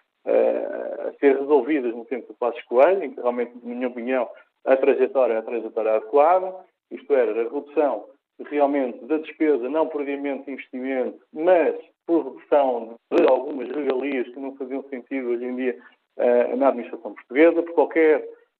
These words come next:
eh, reestruturação que possa ser feita na economia portuguesa, tem que existir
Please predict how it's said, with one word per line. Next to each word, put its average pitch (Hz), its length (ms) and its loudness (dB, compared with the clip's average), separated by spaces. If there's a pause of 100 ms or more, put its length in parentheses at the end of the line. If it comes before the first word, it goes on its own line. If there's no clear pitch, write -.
(140)
eh, 123 300 0
reestruturação 147 720 -2
que - 80 -20
possa 135 320 -4
ser 131 140 -14
feita 117 280 -4
na 151 160 4
economia 147 460 0
portuguesa, 123 720 -4 (160)
tem 165 380 2
que - 140 -12
existir 143 1000 -6